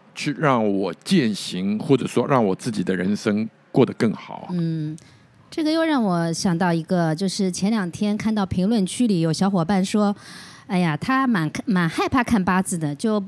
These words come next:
Speaker 2: 怕看出来很多不好的事情，让自己更纠结。然后我就回答他说，其实是应该你在你非常纠结或者非常迷茫的时候，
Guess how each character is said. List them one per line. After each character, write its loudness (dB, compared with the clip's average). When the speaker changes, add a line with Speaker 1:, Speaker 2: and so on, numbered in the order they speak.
Speaker 2:
怕 -2
看 0
出 0
来 4
很 0
多 0
不 -2
好 2
的 2
事 -2
情， 0
让 0
自 0
己 -2
更 0
纠 0
结。 -4
然 2
后 4
我 2
就 0
回 2
答 2
他 0
说， 0
其 -4
实 0
是 0
应 0
该 2
你 2
在 2
你 0
非 0
常 0
纠 2
结 2
或 0
者 2
非 0
常 2
迷 2
茫 2
的 2
时 0
候， 2